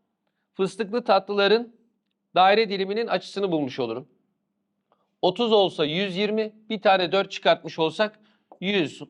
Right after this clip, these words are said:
on altı derece olur arkadaşlar. Yirmi beşin dört katı yüzdür. Yirmi dokuzun da dört katından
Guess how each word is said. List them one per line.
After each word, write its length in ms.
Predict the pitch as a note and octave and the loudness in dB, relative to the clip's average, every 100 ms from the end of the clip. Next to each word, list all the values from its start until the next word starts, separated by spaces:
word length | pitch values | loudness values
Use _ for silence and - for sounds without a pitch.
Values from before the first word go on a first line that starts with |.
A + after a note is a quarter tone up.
| - | 0
on 380 | G3 G#3 A#3 - _ | 2 2 -4 -16 _
altı 440 | F3 F#3 F#3 A3+ F3+ | 4 4 2 -6 -2
derece 340 | F3+ E3+ E3+ | 0 0 0
olur 160 | C3+ A#2 | -2 -2
arkadaşlar. 640 | G#2 A#2+ G2+ - F2 - _ _ _ _ _ _ _ - | -4 -6 -10 -10 -14 -16 _ _ _ _ _ _ _ -2
Yirmi 340 | G3 A3 G#3+ | 2 4 6
beşin 380 | G3+ F#3+ F3+ D3+ | 4 2 0 4
dört 200 | G3+ F#3+ | 4 4
katı 260 | F#3+ - | -2 -2
yüzdür. 580 | B2 D#3 G#3 F#3 A3 - _ _ _ _ _ F3 | -2 0 0 0 -4 -6 _ _ _ _ _ -6
Yirmi 320 | G#3 A3 F#3 | -2 2 4
dokuzun 420 | F3 E3 D#3 D#3+ | 2 2 -2 2
da 200 | C#3+ - _ _ _ _ _ D3 | 2 0 _ _ _ _ _ 2
dört 200 | G3+ G#3+ | 4 4
katından 560 | G3+ F3+ F#3 F#3+ B2+ | 0 0 0 0 0